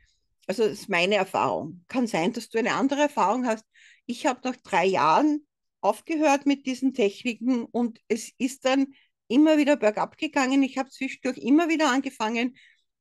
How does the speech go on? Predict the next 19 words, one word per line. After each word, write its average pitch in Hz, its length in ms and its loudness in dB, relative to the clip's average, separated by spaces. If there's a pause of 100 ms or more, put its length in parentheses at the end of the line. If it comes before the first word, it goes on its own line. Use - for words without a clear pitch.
(280)
mit 254 260 -2
irgend 294 380 2
sowas 247 280 -2
in 269 120 0
die 247 100 -4
Richtung. 262 520 -2
Ich - 160 -4
habe 320 200 0
dann 262 140 -2
eben 247 240 2
auch 240 160 -2
die - 140 -8
N-L-P-Ausbildung 247 880 -6
gemacht 214 360 -4
zur 220 100 -2
Jahrtausendwende 214 880 -2
und, 220 180 -8
und, 208 160 -4
und. 285 320 -2